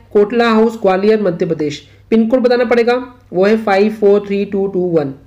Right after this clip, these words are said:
आप बालाघाट के तो आपको बताना पड़ेगा फ़ोर एट वन ज़ीरो ज़ीरो वन, ऐसे जो भी है मतलब वो हो गया। फिर संलग्न यानी कि मैं लगा करके इसी letter में आपको एक bank draft भेज रहा हूँ, कितने रुपए का, पचास रुपए का, वो भी इसी में,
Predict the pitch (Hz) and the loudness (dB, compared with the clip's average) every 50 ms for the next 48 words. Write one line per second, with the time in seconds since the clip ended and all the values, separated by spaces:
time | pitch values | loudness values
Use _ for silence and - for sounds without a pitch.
0 | _ 165 170 160 175 180 190 196 190 208 214 208 208 - 220 220 214 190 - 220 | _ -8 -6 -2 -2 0 0 0 0 0 -2 -2 -2 -4 -2 0 -2 -2 -2 -4
1 | 208 208 202 202 196 202 190 220 233 226 - 196 185 190 196 196 - 220 240 294 | -2 0 0 0 0 0 0 0 0 0 -2 0 0 0 0 0 0 0 0 0
2 | 302 - - - _ _ _ _ _ 170 165 175 170 170 165 151 139 151 151 - | -2 -4 -10 -18 _ _ _ _ _ -6 -4 -2 -2 -2 -4 -8 -8 -10 -10 -10
3 | 185 170 254 233 220 226 220 226 254 226 233 226 220 - 185 220 269 269 - - | -10 -8 -6 0 2 2 2 2 2 0 0 0 -2 -2 0 -2 -2 -4 -6 -16
4 | - - _ _ _ _ - 165 165 151 143 139 135 139 139 139 - - _ _ | -20 -20 _ _ _ _ -4 -4 -2 -2 -2 -4 -6 -8 -8 -8 -14 -20 _ _
5 | _ _ _ _ - 269 262 269 269 233 233 240 254 277 269 269 233 220 214 226 | _ _ _ _ 0 0 0 2 2 2 2 2 2 0 0 0 0 0 0 0
6 | 233 226 269 262 269 254 214 180 185 220 233 226 247 233 220 - 220 202 - 208 | 0 0 2 2 2 2 2 0 0 -2 -2 0 -2 -4 -2 -2 -4 -4 -4 -6
7 | 208 - 247 240 233 233 226 220 220 226 233 220 202 180 175 - 226 240 262 269 | -6 -4 0 -2 0 0 0 0 0 0 0 -2 -4 -6 -2 0 0 0 0 -2
8 | - - - - _ _ 220 202 170 170 208 208 214 220 220 226 240 233 226 220 | -8 -18 -20 -20 _ _ -4 -2 0 0 0 2 2 2 2 2 0 0 0 0
9 | 208 214 208 190 220 220 247 269 - - - - _ _ _ _ - 202 180 175 | 0 0 0 2 2 2 2 0 -2 -10 -20 -20 _ _ _ _ -12 -10 -4 0
10 | 220 226 226 226 233 214 220 247 247 - 180 165 - 185 165 170 180 170 180 180 | 0 0 2 2 0 0 0 -2 -2 -2 -4 -2 -2 -2 -2 -2 -4 -4 -4 -2
11 | 214 196 190 190 190 226 220 220 233 226 247 285 302 - | 0 0 0 2 2 0 0 2 2 2 2 0 -2 -6